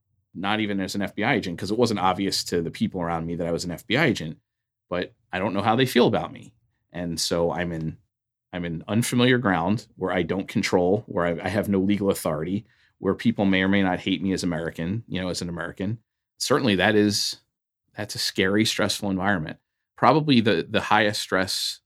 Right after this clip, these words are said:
arrest in the United States ever was when I was a member of the swat team. We had a, a gang member, an armed, violent gang member. And of course,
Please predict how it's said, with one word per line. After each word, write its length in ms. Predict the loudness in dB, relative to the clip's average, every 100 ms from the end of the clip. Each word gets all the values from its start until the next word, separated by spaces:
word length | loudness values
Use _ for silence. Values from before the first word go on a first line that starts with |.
| _ _ _
arrest 340 | -4 -2 -2 -2
in 60 |
the 60 | -2
United 300 | 0 0 0
States 260 | -2 0
ever 220 | 2 2 2
was 200 | 0 -4
when 140 | -4
I 60 | -4
was 160 | -2
a 20 |
member 220 | -2 -2 -2
of 60 |
the 60 | -2
swat 360 | 0 2 0
team. 380 | 0 0 0 -2 _ _ _ _ _ -10
We 120 | -6
had 160 | -4
a, 220 | -6 -8 -12 _ -14
a 100 | -4
gang 300 | 0 2 2
member, 420 | 2 2 0 -2
an 120 | -2
armed, 300 | 0 2 2
violent 380 | 2 2 2 0
gang 240 | -2 0 0
member. 200 | 2 2
And 80 |
of 80 | 0
course, 440 | 2 2 2 0